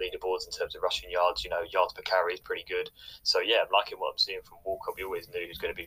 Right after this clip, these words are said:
pretty strong coming out of college, but, um, yeah,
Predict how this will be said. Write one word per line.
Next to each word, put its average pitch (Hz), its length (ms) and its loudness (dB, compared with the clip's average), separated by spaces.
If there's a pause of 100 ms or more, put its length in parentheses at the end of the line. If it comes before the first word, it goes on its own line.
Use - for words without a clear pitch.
pretty 85 160 -4
strong 87 320 4
coming 90 240 2
out 69 80 6
of - 60 -2
college, - 420 0
but, - 160 2 (400)
um, 82 160 6 (240)
yeah, - 300 2